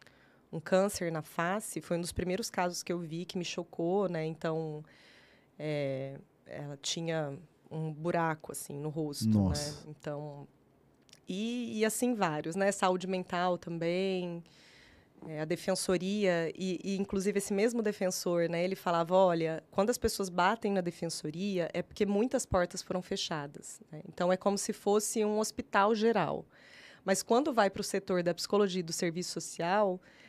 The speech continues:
Speaker 1: é porque precisa da U T I, né? Então, assim, quando o, o defensor ou a defensora tem uma dificuldade ali, "Pra onde que eu vou?", quando foge da regrinha do processo, né, da, daquilo que eles fazem muito bem,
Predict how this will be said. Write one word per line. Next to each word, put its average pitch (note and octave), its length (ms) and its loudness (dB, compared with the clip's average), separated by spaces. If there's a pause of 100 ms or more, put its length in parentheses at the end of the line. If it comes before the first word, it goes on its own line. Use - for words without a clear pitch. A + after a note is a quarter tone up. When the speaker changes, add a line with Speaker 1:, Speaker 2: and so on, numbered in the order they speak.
(160)
Speaker 1:
é F#3 80 4
porque - 200 -2
precisa G3+ 1040 2
da F#3+ 180 6
U G3 80 4
T A3 140 4
I, E3+ 180 0 (600)
né? D#3 120 -8
Então, D#3+ 200 -6
assim, E3+ 180 -6
quando A3+ 500 4
o, F#3 320 2
o F#3 80 0
defensor F#3 800 0
ou F3+ 100 4
a F3+ 40 2
defensora F3 560 -2
tem G3 320 0
uma A3+ 120 2
dificuldade F3+ 720 0
ali, D#3+ 360 -6 (960)
"Pra F#3+ 140 6
onde A#3+ 260 2
que - 80 -2
eu F#3 80 4
vou?", F3+ 320 4
quando G3 220 0
foge G3+ 640 6
da E3+ 140 2
regrinha F3+ 560 0
do E3+ 100 -4
processo, F3+ 960 4
né, E3+ 420 2
da, D#3+ 220 -2
daquilo F3 480 0
que - 140 -2
eles F#3 220 0
fazem F3+ 280 2
muito F#3+ 420 2
bem, F#3+ 440 2